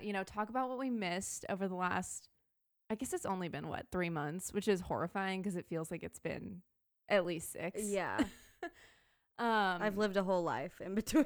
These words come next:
Speaker 2: <laughs>
Speaker 1: Yeah,
Speaker 2: the last
Speaker 1: honestly.
Speaker 2: season now.
Speaker 1: And, uh, so have the drivers, I think.
Speaker 2: Yeah.
Speaker 1: So it's fitting. And then car launches and a little bit about testing, which was this weekend.
Speaker 2: Yes.
Speaker 1: Okay, so end of last season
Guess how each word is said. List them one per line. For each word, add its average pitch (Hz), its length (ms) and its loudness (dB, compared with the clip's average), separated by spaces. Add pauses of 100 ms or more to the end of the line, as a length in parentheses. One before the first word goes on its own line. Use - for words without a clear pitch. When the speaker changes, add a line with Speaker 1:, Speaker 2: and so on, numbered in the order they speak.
Speaker 2:
<laughs> - 80 -6
Speaker 1:
Yeah, 202 360 8
Speaker 2:
the 160 40 8
last 180 400 4
Speaker 1:
honestly. 180 240 0
Speaker 2:
season 190 140 -4
now. 196 320 -6 (180)
Speaker 1:
And, 294 200 6
uh, 269 200 0 (160)
so 330 240 0
have 392 160 0
the 370 80 0
drivers, 196 440 0
I - 100 -6
think. 117 340 -12
Speaker 2:
Yeah. 208 460 0
Speaker 1:
So - 80 -8
it's 214 160 -6
fitting. - 400 -2 (400)
And 196 220 2
then 175 420 2 (180)
car 190 240 2
launches 165 600 -2 (100)
and 160 380 -6 (120)
a 196 60 0
little 180 180 2
bit 165 140 -2
about - 260 -6
testing, - 640 -8 (380)
which 190 160 -6
was 202 140 -8
this - 200 -12
weekend. - 540 -12
Speaker 2:
Yes. - 520 -8 (220)
Speaker 1:
Okay, 262 420 2
so 269 400 2
end 320 220 2
of 392 100 -2
last 202 380 2
season 165 680 -6